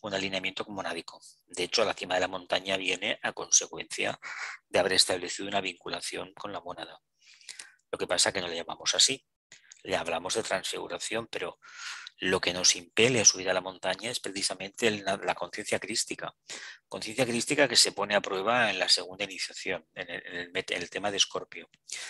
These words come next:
que es la contraparte de este signo que estamos viviendo ahora, Tauro, el mundo del deseo. El mundo del deseo debe ser, no debe ser aniquilado. Esa idea que se nos transmitió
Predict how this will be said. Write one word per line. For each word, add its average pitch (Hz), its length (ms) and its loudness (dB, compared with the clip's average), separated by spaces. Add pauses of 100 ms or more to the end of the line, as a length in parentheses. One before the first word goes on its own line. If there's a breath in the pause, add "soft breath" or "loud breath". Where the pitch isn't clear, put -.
(140 loud breath)
que - 100 -10
es 113 60 2
la 101 120 6
contraparte 92 640 -2
de 95 80 -2
este - 200 2
signo - 360 2
que - 60 -6
estamos 87 260 -4
viviendo 82 380 -8
ahora, 95 320 0 (100)
Tauro, 98 380 0 (380 loud breath)
el 90 100 -8
mundo 98 220 -2
del 98 160 2
deseo. 85 320 6
El 85 60 -10
mundo 92 180 -6
del 98 100 2
deseo 101 420 2 (380 loud breath)
debe 110 260 4
ser, - 280 6
no 107 80 -2
debe 135 180 2
ser 101 200 4
aniquilado. - 600 -2 (160)
Esa - 200 2
idea 90 180 -2
que 82 100 -2
se 90 120 0
nos 90 160 -4
transmitió 92 600 -4